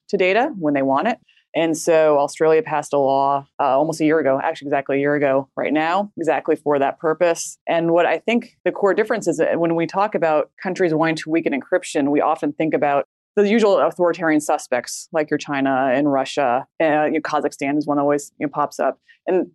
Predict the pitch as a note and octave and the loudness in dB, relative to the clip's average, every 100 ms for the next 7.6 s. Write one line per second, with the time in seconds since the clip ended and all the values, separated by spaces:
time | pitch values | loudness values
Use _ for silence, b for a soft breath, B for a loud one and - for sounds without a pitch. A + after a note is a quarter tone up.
0 | - F3+ D#3+ D#3 F#3+ E3 D3+ G3 D#3+ D3+ | -2 0 2 0 2 4 4 2 2 0
1 | D#3 - D3+ D3+ D#3+ G3+ F#3+ D3+ C#3 C#3 | -2 -2 2 2 2 -2 -2 0 0 0
2 | D#3 D3+ C#3+ C#3+ C#3 D#3+ - - D#3+ E3 | -2 0 0 0 -4 -8 -6 0 0 0
3 | - - D3 - D#3+ C#3+ C#3 C3+ C3 D#3+ | -6 -6 -4 0 0 0 0 2 2 -2
4 | _ D#3+ D3+ F3+ D#3+ - - G#3 A3+ G#3 | _ -2 2 0 0 -8 -2 0 0 0
5 | F#3+ D#3+ D#3 - D3+ F3+ E3+ D#3+ D3 - | 4 4 4 0 -4 0 2 2 0 0
6 | D3+ C#3+ C#3 D#3+ D#3 C#3+ B2+ D3 C#3+ C3+ | 2 2 0 -2 0 -2 0 0 2 2
7 | D3 D3 - D#3 C#3 C3+ | 0 -4 -2 0 2 -2